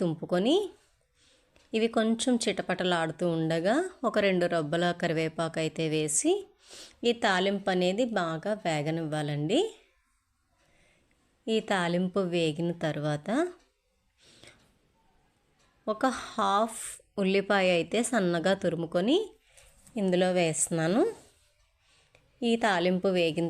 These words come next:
తర్వాత మనం ముందుగా తురుముకున్నటువంటి క్యారెట్ ఒక పావు కేజీ అయితే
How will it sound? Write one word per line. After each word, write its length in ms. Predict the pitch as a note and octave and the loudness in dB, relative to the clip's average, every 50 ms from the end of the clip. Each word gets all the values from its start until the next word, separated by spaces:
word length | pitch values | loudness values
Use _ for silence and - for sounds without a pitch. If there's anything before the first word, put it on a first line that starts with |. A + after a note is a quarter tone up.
| E3 F3 | 0 0
తర్వాత 380 | D#3+ D#3+ D3 D#3 D#3+ - - A3 C4 C#4+ C4 A#3+ | 0 0 0 0 -2 -2 -2 0 0 2 2 2
మనం 200 | A3 A3 A#3+ C4 B3+ A#3+ | 2 2 2 2 2 2
ముందుగా 420 | G#3+ G3+ G3+ G#3 G#3 A3 G#3+ A#3+ B3 A#3+ - | 2 2 2 4 4 4 4 4 2 2 0
తురుముకున్నటువంటి 1080 | G#3+ G3 F#3 F#3 F#3 F3+ - G3 F#3 F#3 F#3 F3 E3 F3 E3 E3 D#3+ D#3+ E3 E3 A#3 B3+ E4 G4+ G#4+ - - _ _ _ _ _ _ | 0 0 2 0 0 0 -2 -2 0 0 0 0 0 -2 -2 0 0 0 0 0 2 2 2 2 0 -4 -14 _ _ _ _ _ _
క్యారెట్ 560 | - G#3+ G3 F3+ F3+ F#3 G3+ A#3 D4 D4 - - - _ _ _ - - - - _ _ | -2 0 2 2 2 2 2 2 0 0 -2 -10 -20 _ _ _ -20 -20 -20 -20 _ _
ఒక 140 | G#3+ G#3 - - A3+ - | -2 0 0 0 2 2
పావు 240 | G3+ F#3 F3+ F#3 F3+ F3+ | 2 4 2 2 2 2
కేజీ 380 | - G3+ G3 F#3 F3 F3+ G3+ G3 F#3 | 2 4 4 4 2 2 2 4 4
అయితే 240 | E3 D#3+ D#3 - F#3+ | 2 2 2 2 2